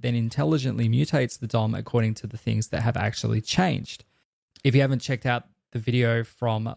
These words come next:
last year's Laracon U S where Caleb Porzio actually gave a really good demo on Livewire, I will link that up in the show notes for you all to check out as well. And lastly, this week, the Laracon Australia twenty nineteen videos are now available online in full.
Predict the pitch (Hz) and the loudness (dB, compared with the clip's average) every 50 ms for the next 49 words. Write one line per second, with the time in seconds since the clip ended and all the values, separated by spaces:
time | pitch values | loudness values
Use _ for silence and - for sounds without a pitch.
0 | - - - 123 117 117 117 - - 131 113 104 117 113 113 113 - 120 113 110 | -12 -14 -8 -4 -2 -2 -2 -2 -2 -2 0 0 0 0 0 0 0 0 0 0
1 | 110 113 113 - - 120 117 110 107 107 - - 123 117 113 113 110 107 _ _ | 0 0 -2 -2 -2 -2 -2 -2 -2 -4 -2 0 0 0 0 0 -4 -6 _ _
2 | - - 120 110 113 113 107 107 110 110 - - 117 104 113 107 104 107 110 120 | -4 -2 -2 0 0 -2 -2 -2 -4 -4 -2 -4 -2 0 0 0 0 2 2 2
3 | 120 120 113 - 117 104 113 110 113 120 117 110 107 110 110 110 107 107 113 117 | 2 2 2 0 -2 -2 0 0 2 2 2 0 0 -2 -4 -4 -2 -2 -2 0
4 | 120 147 175 214 226 - _ _ _ _ _ _ _ - - 117 113 113 117 110 | 0 0 0 0 -2 -6 _ _ _ _ _ _ _ -4 0 2 2 4 4 2
5 | 113 123 117 - 110 110 110 113 - - - - 135 123 120 120 - - 127 120 | 2 0 -2 -2 -2 -2 -2 -2 -6 -8 -4 0 2 2 2 2 2 2 4 4
6 | 120 120 117 - - - 120 117 120 120 117 117 120 117 110 120 123 123 - - | 4 2 0 -4 -6 -4 0 0 2 4 4 4 4 4 4 2 2 0 0 -4
7 | - - 131 127 - 135 120 113 - - 131 120 113 113 139 165 175 117 - _ | -4 -4 -2 0 0 0 -2 -2 -2 -2 -2 0 0 0 0 0 0 0 -4 _
8 | _ _ _ _ _ _ _ - 151 147 147 139 131 131 120 143 139 - - 135 | _ _ _ _ _ _ _ 2 2 4 4 2 0 0 -2 -2 -2 -2 0 0
9 | 123 110 117 113 - - - 127 120 120 127 - - - _ _ - 127 123 113 | 0 0 0 -2 -4 -2 0 0 0 0 0 -2 -8 -16 _ _ -4 0 2 2
10 | 110 117 127 143 143 135 131 123 117 - - 127 123 123 123 123 117 117 - - | 4 2 2 2 2 2 2 2 0 0 2 2 2 2 2 2 0 -2 -4 -2
11 | - 147 143 135 131 127 117 135 123 117 123 120 127 123 120 120 107 - - 113 | 0 0 2 2 2 2 2 2 2 2 4 4 4 4 4 2 0 -2 -4 -2
12 | 113 117 117 110 113 120 123 120 113 113 107 107 113 117 117 - 110 120 113 107 | 0 2 2 2 2 4 2 2 2 2 2 2 0 0 -2 -2 -2 -2 -2 -2
13 | 104 107 113 113 113 113 113 - - 123 127 120 123 - - - - 208 175 110 | -2 0 0 2 2 0 0 -2 -2 0 0 0 0 -2 -2 0 2 2 2 0
14 | - | -2